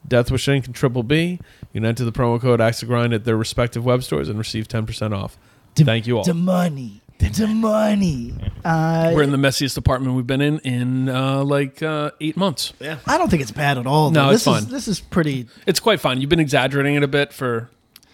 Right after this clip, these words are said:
Speaker 2: No, I,
Speaker 1: hyperbole.
Speaker 2: I did.
Speaker 3: Content.
Speaker 2: I, I cleaned up a bit. So,
Speaker 1: Mm-hmm.
Speaker 2: so the other day,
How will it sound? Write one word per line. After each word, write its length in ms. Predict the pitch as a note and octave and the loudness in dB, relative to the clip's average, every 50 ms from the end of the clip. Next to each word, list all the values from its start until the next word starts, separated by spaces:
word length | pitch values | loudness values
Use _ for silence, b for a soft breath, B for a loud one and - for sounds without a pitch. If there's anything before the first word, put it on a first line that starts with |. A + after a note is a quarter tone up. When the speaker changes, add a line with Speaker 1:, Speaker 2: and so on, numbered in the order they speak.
| b b - | b b -2
Speaker 2:
No, 180 | D3+ D#3+ E3 | 0 2 4
I, 60 | D#3+ D#3+ | 4 6
Speaker 1:
hyperbole. 440 | E3 - C#3 C3+ D3 D3+ E3 E3 D#3+ - - | 6 4 4 4 4 2 2 2 0 -4 -6
Speaker 2:
I 80 | D#3+ D#3+ | -4 -2
did. 120 | D3+ F#3 E3+ | 0 2 0
Speaker 3:
Content. 360 | C3 C3+ - D3+ C#3+ - - - | 0 -2 -4 -4 -6 -6 -4 0
Speaker 2:
I, 60 | F3+ E3 | 0 0
I 40 | |
cleaned 340 | D#3+ - - G#3 F#3+ F#3 F3 | 0 2 2 4 4 6 4
up 140 | D#3+ D3+ - | 4 2 2
a 40 | C#3+ | -2
bit. 280 | A#2+ C#3+ C#3 C#3 - - F3+ E3 | -2 -2 -2 -2 -2 -2 -2 0
So, 180 | - F#3 F3 F3+ | 2 2 2 2
Speaker 1:
Mm-hmm. 140 | D3 A2 F3+ | 2 0 -4
Speaker 2:
so 180 | - - G3 | -2 0 2
the 100 | F#3 G#3 | 2 2
other 120 | G#3+ G3 F#3+ | 2 2 4
day, 300 | F3+ E3+ E3 D#3 - | 4 4 4 4 2